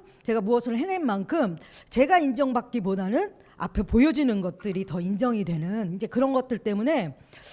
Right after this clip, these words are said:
'아, 좀 억울하다.' 뭐 이런 생각들도 했었던 인생들이, 어, 시간들이 많았고,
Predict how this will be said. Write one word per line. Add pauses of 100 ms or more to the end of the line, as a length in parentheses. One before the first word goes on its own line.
(120)
'아,
좀
억울하다.'
뭐
이런
생각들도
했었던
인생들이,
어,
시간들이
많았고,